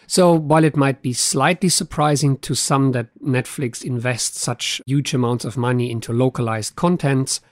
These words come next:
this becomes understandable when you think about what it takes for Netflix to grow and become dominant in all the various markets that they're in,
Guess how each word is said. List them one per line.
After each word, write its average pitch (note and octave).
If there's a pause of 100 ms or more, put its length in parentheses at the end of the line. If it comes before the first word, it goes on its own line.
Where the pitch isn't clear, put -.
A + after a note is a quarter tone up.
(260)
this D3
becomes C3+
understandable C3
when A#2
you B2+
think D3
about A#2+
what B2
it A2+
takes C#3
for B2
Netflix B2
to A#2+ (100)
grow C3+ (400)
and A#2+
become A#2
dominant B2+
in B2
all C#3+
the C#3+
various B2+
markets A#2+
that A2+
they're A2+
in, F3+